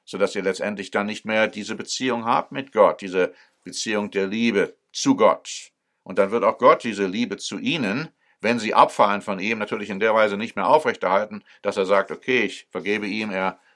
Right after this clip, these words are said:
bleibt weiterhin mein geliebter Sohn, meine geliebte Tochter.“ Also die Warnung ist da. Wir sollen aufpassen, wir sollen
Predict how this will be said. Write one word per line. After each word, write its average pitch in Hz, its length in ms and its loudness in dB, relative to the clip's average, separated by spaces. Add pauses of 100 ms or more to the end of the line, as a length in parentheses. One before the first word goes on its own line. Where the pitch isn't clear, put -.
bleibt 95 180 0
weiterhin 95 360 -4
mein 95 180 -4
geliebter 92 320 -8
Sohn, 120 240 -4
meine 87 180 -6
geliebte 90 320 -12
Tochter.“ - 320 -4
Also 90 140 -2
die 95 140 -6
Warnung 104 280 0
ist - 200 -8
da. 135 340 -4
Wir 82 80 -14
sollen 104 260 0
aufpassen, 113 520 2
wir 90 60 -8
sollen 104 280 2